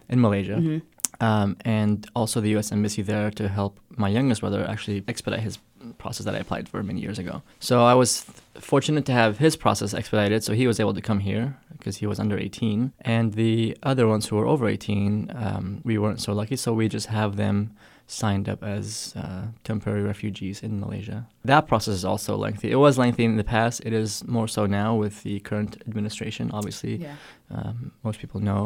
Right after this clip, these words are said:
Speaker 1: the travel bans. That's another layer of complexity because even visiting,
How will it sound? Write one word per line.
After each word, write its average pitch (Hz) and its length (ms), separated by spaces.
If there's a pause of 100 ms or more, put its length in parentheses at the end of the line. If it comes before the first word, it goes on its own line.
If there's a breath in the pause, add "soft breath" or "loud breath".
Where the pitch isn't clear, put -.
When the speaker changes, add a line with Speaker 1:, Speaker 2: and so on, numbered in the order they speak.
(220)
Speaker 1:
the 110 180
travel 107 400
bans. 107 480
That's 107 200
another 110 220
layer 104 280 (100)
of 104 220
complexity 113 520
because 113 280
even 117 320
visiting, 113 480